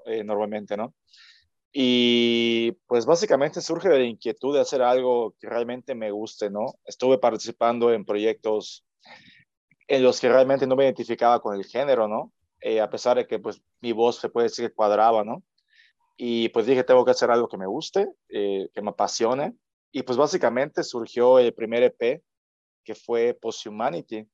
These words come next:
Eh, este sin, o sea, fue todo grabado, eh, por estudio, y no es hasta que lo muestro en una fiesta, o por así decirlo, una reunión con amigos, donde estaba Felipe López, el ba-, actual bajista, Manuel Antuna,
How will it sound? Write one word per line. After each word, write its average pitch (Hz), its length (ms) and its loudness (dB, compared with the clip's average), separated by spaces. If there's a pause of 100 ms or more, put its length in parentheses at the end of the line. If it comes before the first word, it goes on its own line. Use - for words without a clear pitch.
(500)
Eh, 113 160 -4
este 143 340 4
sin, 110 680 -6
o - 280 -20
sea, 123 140 2
fue 147 200 2
todo 143 260 4
grabado, 120 640 4 (100)
eh, - 160 -4
por - 160 -8
estudio, 165 600 0 (640)
y 123 160 -8
no 143 180 -2
es 156 100 -4
hasta 143 280 -6
que 110 320 -4
lo 113 140 -8
muestro 120 720 -2 (640)
en 110 180 -8
una 120 360 -2
fiesta, 113 560 0
o 104 80 -2
por 107 120 0
así 110 160 -4
decirlo, 113 280 -6
una 127 100 -4
reunión 117 380 -4
con 113 160 -6
amigos, 120 580 0 (460)
donde 110 340 -2
estaba 110 460 4
Felipe 104 420 -2
López, 104 400 -2
el 98 100 -8
ba-, 101 160 -8
actual 107 340 -2
bajista, 104 560 -2
Manuel 104 280 -6
Antuna, 104 640 -8